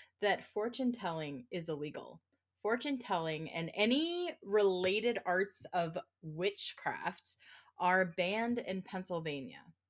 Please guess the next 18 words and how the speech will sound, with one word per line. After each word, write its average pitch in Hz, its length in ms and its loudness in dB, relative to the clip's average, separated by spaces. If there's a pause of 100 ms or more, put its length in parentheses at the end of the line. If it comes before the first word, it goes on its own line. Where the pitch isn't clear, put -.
(140)
and 180 320 0
offenders 247 580 -2
can 202 200 -2
face 170 360 -4 (140)
punishments 220 560 -2
of 170 160 -2
up 160 200 -2
to 170 180 -2
a 151 60 0
year 180 360 0
behind 220 380 0
bars 170 520 0
and 170 140 0
a 156 180 0 (160)
twenty-five 196 540 0
hundred 160 300 -2
dollar 123 320 -8
fine. 165 320 -14